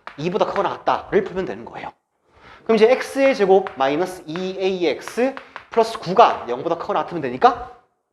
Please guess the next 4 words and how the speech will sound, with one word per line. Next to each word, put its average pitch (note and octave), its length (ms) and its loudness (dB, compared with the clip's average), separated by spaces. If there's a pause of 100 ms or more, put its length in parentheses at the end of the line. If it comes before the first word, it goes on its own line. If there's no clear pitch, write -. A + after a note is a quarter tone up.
판별식이 A#3 800 0 (140)
음수면 C#4 280 -2
되겠죠? G#3 420 -4 (840)
A의 A3 440 6